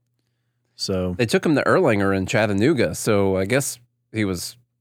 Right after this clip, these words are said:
Speaker 2: mo-, airlifted there, I would assume.
Speaker 1: Maybe. I'm not sure.
Speaker 2: Have to be, coming from
Speaker 1: It's a
Speaker 2: North
Speaker 1: pretty
Speaker 2: Carolina.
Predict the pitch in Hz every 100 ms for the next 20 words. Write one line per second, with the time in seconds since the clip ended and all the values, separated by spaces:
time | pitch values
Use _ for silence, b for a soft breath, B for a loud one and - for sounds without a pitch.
0 | _ _ _ _ 110 87 - _ _ -
1 | 104 131 160 175 147 135 196 - _ _
2 | 123 110 - 139 202 - _ _ 104 113
3 | 147 156 - 101 113 107 - 160 135 113
4 | 147 151 131 127 120 110 104 - _ _
5 | _ 147 123 277 135 123 107 143 196